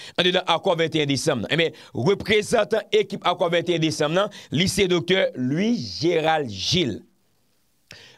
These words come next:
L'autre monde nous joignent comme quatrième monde, c'est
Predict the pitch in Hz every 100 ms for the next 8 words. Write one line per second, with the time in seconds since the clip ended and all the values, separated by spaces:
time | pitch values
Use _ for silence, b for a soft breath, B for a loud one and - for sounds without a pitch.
0 | - 165 - 240 262 247 220 180 202 196
1 | 170 175 - 208 208 269 302 120 - _
2 | _ b b - 240 233 247